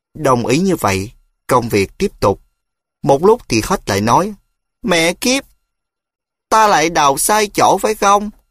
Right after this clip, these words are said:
Mày nghĩ thế nào?" "Thật kỳ lạ hết sức Hết ạ.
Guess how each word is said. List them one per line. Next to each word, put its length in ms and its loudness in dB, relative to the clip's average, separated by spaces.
Mày 300 0
nghĩ 340 0
thế 140 0
nào?" 460 0
"Thật 240 0
kỳ 180 2
lạ 220 0
hết 240 -2
sức 280 0
Hết 160 -2
ạ. 320 -2